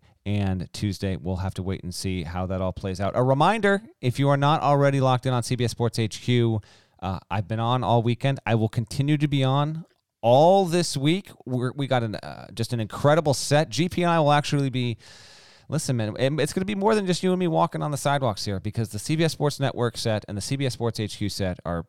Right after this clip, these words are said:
practically, we're in the same plaza. So all throughout the week, mornings, middays, evenings, previews, reactions, all that good stuff. If you're not already locked in on C B S Sports H Q, please be sure to do so on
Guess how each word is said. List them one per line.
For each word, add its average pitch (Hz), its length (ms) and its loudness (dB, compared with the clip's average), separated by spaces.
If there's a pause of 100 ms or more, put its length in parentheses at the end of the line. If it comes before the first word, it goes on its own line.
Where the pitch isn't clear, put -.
(100)
practically, 127 480 -4
we're 139 160 -2
in 175 60 0
the 156 80 0
same 156 240 -2
plaza. 104 640 -2
So 110 400 0 (120)
all 180 380 6
throughout 160 360 0
the 147 60 -2
week, 104 300 -8
mornings, 104 640 -2
middays, 98 880 -4
evenings, 120 520 -2
previews, 175 680 -4
reactions, 127 640 0
all 120 180 2
that 117 140 0
good 110 160 -4
stuff. 107 320 -2 (400)
If 95 100 -8
you're 120 100 -2
not 139 200 4
already 131 200 2
locked 120 220 2
in 120 80 -2
on 113 80 -2
C 120 140 -4
B 107 100 -4
S 101 80 -4
Sports 107 260 -6
H 104 200 -4
Q, 104 180 -2
please 110 560 -6 (100)
be 107 120 -6
sure 107 160 -4
to 101 80 -6
do 104 140 -2
so 104 200 0
on 101 160 -2